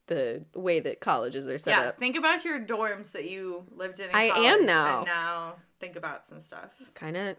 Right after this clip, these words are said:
Speaker 1: a little scary, but, like, it makes sense as to why they're built that way.
Speaker 2: Yeah.
Speaker 1: So, they talk in.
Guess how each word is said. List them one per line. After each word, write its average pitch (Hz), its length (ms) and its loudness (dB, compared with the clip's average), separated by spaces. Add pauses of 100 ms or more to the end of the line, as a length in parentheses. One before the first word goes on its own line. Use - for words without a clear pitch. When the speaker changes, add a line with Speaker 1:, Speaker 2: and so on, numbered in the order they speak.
Speaker 1:
a - 60 -14
little 185 300 -8
scary, 180 680 -6
but, 160 180 0
like, 180 220 0
it 202 80 -4
makes 196 200 -4
sense 180 420 -8 (1600)
as 156 180 0
to 156 120 -4
why 156 280 0
they're 135 200 -2
built - 280 -8
that - 120 -6
way. - 120 -12 (200)
Speaker 2:
Yeah. 165 120 -16 (880)
Speaker 1:
So, - 160 4 (580)
they 214 120 6
talk 226 300 6
in. 190 220 2